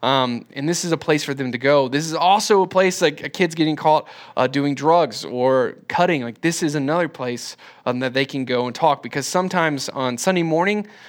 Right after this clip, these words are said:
seventh and eighth graders, like, if they don't feel like this is an environment for them to share deep, dark things, uh, they won't.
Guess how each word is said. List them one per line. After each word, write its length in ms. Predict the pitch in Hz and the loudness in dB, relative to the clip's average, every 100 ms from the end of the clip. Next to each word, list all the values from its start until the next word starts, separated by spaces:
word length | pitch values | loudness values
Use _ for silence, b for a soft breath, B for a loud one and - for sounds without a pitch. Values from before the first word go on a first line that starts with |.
| B B | B B
seventh 340 | 185 185 156 | -2 0 -2
and 120 | 151 | -6
eighth 220 | - 160 | -4 -4
graders, 300 | 170 165 156 | 0 0 0
like, 260 | 139 120 - - | -2 -6 -10 -10
if 320 | 135 - 139 | -10 -8 -2
they 80 | 156 | 0
don't 180 | 202 | 0
feel 260 | 196 - 180 | 0 2 4
like 140 | 156 | 4
this 160 | 139 143 | 2 -2
is 60 | 156 | -2
an 80 | |
environment 500 | 139 117 127 139 131 | -4 0 2 2 -2
for 160 | - 135 | -6 -6
them 160 | 123 110 | -6 -6
to 60 | |
share 420 | 104 - 139 151 | -6 0 2 2
deep, 380 | 143 131 139 156 | 2 -4 -10 -4
dark 240 | 135 135 - | -2 -2 -2
things, 340 | 147 156 151 - B B | -4 -2 -6 -14 B B
uh, 80 | |
they 200 | 120 123 | -4 -4
won't. 520 | 120 143 180 - - | -2 0 0 0 -10